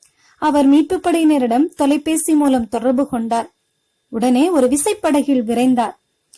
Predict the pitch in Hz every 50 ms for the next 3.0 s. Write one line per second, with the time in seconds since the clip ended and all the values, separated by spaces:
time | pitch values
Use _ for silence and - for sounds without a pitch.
0 | _ _ _ - _ _ - 233 226 240 277 311 302 262 247 254 269 320 320 330
1 | 277 240 285 339 359 - - 262 247 262 285 339 302 - - 285 277 247 214 -
2 | - 285 359 415 339 262 311 415 427 403 359 311 285 240 220 202 - 254 302 381